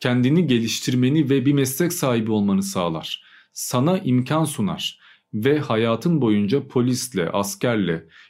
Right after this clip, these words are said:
yani güvenlik erbabıyla hem iç tehdide karşı hem de dış tehdide karşı seni korur.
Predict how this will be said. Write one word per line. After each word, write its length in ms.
yani 460
güvenlik 580
erbabıyla 960
hem 260
iç 260
tehdide 600
karşı 580
hem 240
de 180
dış 200
tehdide 640
karşı 560
seni 480
korur. 500